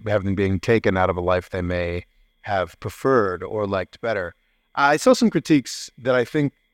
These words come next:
of James C. Scott's work that I think make sense, um,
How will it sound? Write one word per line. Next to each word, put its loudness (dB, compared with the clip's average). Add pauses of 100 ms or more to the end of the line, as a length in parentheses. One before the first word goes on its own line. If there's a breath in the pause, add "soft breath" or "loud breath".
of 0
James 0
C. -8
Scott's -2
work -2
that -2
I 0
think -2
make -6
sense, -2 (420)
um, 0